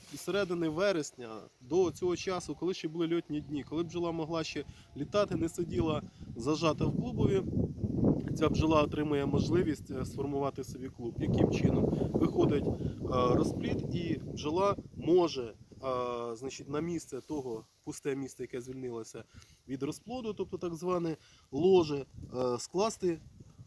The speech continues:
мед, вибравши його з крайніх рамок. Якщо подивитися, там в мене попереднє відео було, було видно, як от збоку сиділа бджола. Так?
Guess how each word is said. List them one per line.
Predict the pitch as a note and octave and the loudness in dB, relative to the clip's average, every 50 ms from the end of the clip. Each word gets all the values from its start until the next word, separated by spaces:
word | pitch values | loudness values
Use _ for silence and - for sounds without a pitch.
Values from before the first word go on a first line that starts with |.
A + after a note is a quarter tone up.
| - - - - - - - - - - - - | -20 -20 -20 -20 -20 -20 -20 -20 -20 -18 -10 -2
мед, | B2+ D3+ D#3 B2+ - - - - - - - - - - | 2 4 4 4 2 0 -8 -20 -20 -20 -20 -20 -8 0
вибравши | C3 F3 F#3+ F3+ F3 E3+ - - D3+ | 2 2 4 4 2 0 0 -2 -4
його | D3 C#3 C#3+ D#3+ D#3 | -4 -2 -2 -4 -6
з | - | -6
крайніх | - C#3+ C#3+ C#3+ C#3+ C#3 B2+ - - - - - - - - | -6 -4 -4 -2 -2 -4 -6 -8 -14 -20 -20 -20 -20 -16 -8
рамок. | A2 B2 D3 D3+ C3+ A2 G2 F#2+ - _ _ - - - _ - | -2 2 4 4 4 4 2 -2 -8 _ _ -20 -20 -16 _ -10
Якщо | D3 - - G#3 G3+ F#3+ F3 D3 - - - | -8 -4 0 2 4 4 4 2 0 -4 -4
подивитися, | E3 D#3+ F3 F#3 F3+ E3 - | 0 4 6 6 6 6 4
там | D3 D#3+ D3+ | 2 2 2
в | D#3 | 4
мене | D#3+ D#3+ | 4 2
попереднє | D3 - D#3 D3 E3+ E3 D#3+ D#3 D#3+ F3 G3 | 2 0 0 2 4 4 4 4 4 4 4
відео | A#3 C4+ B3+ D4 G#3 E3 | 4 2 4 4 4 4
було, | D3+ D#3 D#3 D3+ D3 C#3 C3 A#2+ - - - - - - | 4 2 0 0 0 0 -2 -4 -6 -10 -12 -8 -2 2
було | D#3+ F#3 | 4 6
видно, | F#3 G3+ F#3+ E3+ E3 | 8 8 8 10 10
як | D#3 D#3+ D#3+ D#3 - | 10 8 8 8 6
от | D#3+ D3 | 2 2
збоку | C#3+ C#3 D#3 F3 E3 - - | 4 6 8 8 8 6 4
сиділа | - - D#3+ D3 D3+ D#3 D3 C#3+ | 0 0 0 2 4 4 4 4
бджола. | C3+ C3 C3 C#3 C3 C3 C3 C#3+ F3 G3+ - - - - - - - - - - | 4 2 0 2 2 4 4 4 2 0 -2 -10 -18 -20 -20 -20 -20 -20 -8 0
Так? | - F3 F3+ F#3 | 2 4 4 2